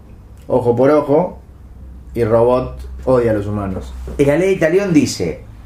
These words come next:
Speaker 2: que todas las historias son básicamente lo mismo. Es un hombre o
Speaker 1: Sí.
Speaker 2: una persona, porque puede ser incluso mujer, incluso enano.
Speaker 1: Sí, en los últimos años sí.
Speaker 2: Que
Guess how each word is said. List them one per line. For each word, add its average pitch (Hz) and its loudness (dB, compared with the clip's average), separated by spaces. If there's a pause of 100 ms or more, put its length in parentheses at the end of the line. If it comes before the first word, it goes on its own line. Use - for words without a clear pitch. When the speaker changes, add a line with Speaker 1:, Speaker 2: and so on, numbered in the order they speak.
(560)
Speaker 2:
que 117 0 (320)
todas 196 2
las 156 0
historias 160 2
son 135 2
básicamente 117 2
lo 101 2
mismo. 64 -6 (720)
Es 117 0
un 165 6
hombre 185 2
o 120 2
Speaker 1:
Sí. 120 4
Speaker 2:
una 113 2
persona, 120 0
porque 82 0
puede 87 -2
ser 87 -2 (280)
incluso 85 -4
mujer, 101 2
incluso 87 -2
enano. 98 0
Speaker 1:
Sí, 233 2
en 180 0
los 165 -2
últimos 180 2
años 151 0
sí. - -10 (480)
Speaker 2:
Que 127 0